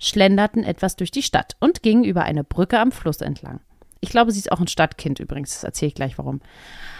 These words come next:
Als wir nach unten schauten, war dort ein kleines Ufer, zu dem man über eine Treppe gelangen konnte. Dort waren bereits ein paar Leute zum Spazieren und wir sahen ein paar Kinder, die etwas zu füttern schienen.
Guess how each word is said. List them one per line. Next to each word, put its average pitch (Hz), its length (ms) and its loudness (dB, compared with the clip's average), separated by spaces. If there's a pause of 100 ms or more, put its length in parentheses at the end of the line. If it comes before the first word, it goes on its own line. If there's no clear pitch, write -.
(100)
Als - 180 2
wir 285 80 4
nach 269 140 2
unten 320 260 -2
schauten, 214 560 0
war 156 160 -4
dort 233 160 -4
ein 226 120 -10
kleines 170 400 -4
Ufer, 202 580 -2
zu - 120 -10
dem 294 200 -2
man 285 140 2
über 226 260 0
eine 190 260 0
Treppe - 340 2
gelangen 143 340 -2
konnte. 143 520 -2 (220)
Dort 240 380 4
waren 190 220 4
bereits 165 340 0
ein 170 120 -2
paar 170 120 0
Leute 165 340 2
zum 165 180 -4
Spazieren 214 680 0 (320)
und 262 140 0
wir 269 100 2
sahen 208 240 4
ein - 160 -4
paar 165 140 0
Kinder, 285 340 4
die - 180 -4
etwas - 340 -2
zu 302 120 0
füttern 143 460 2
schienen. 135 500 -4